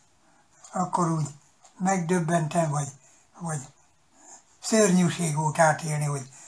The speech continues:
Úristen, ez az első alkalom volt, és már próbára tett a sors. Na hát ezt csak azért mondom, hogy ilyen élmények is tarkították az életemet.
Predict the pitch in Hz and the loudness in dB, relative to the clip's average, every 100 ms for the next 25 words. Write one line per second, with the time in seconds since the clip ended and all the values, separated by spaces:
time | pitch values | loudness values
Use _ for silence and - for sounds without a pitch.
0 | - - 185 165 151 - 147 127 - _ | -20 -6 -2 -2 -4 -6 -8 -8 -14 _
1 | _ - - _ _ 196 170 165 185 185 | _ -20 -20 _ _ -4 0 2 4 4
2 | 180 175 170 170 170 160 151 156 147 160 | 2 2 4 4 2 0 0 -4 -6 -8
3 | 151 - 190 170 - - - - 180 165 | -10 0 2 2 0 -14 -20 -4 0 2
4 | 151 160 143 143 170 139 - 143 - _ | 4 4 4 -2 -6 -8 -6 -8 -8 _
5 | _ - - - 156 139 131 - _ _ | _ -20 -20 -12 -8 -8 -10 -16 _ _
6 | _ - _ _ _ 208 196 208 196 202 | _ -20 _ _ _ -2 2 4 4 2
7 | 190 202 185 208 202 185 185 175 185 165 | -2 -4 0 0 0 -2 -2 -4 -4 -6
8 | 165 - - - - - 220 214 202 202 | -8 -14 -18 -20 -12 0 6 6 8 6
9 | 190 185 175 175 - 175 151 - - - | 6 4 4 2 2 -2 -4 -10 -20 -20
10 | - - - - 175 - 170 151 147 - | -20 -20 0 4 4 4 0 0 -4 2
11 | 151 143 151 147 151 135 - 139 120 - | 2 2 -2 -4 -4 -6 -10 -12 -12 -18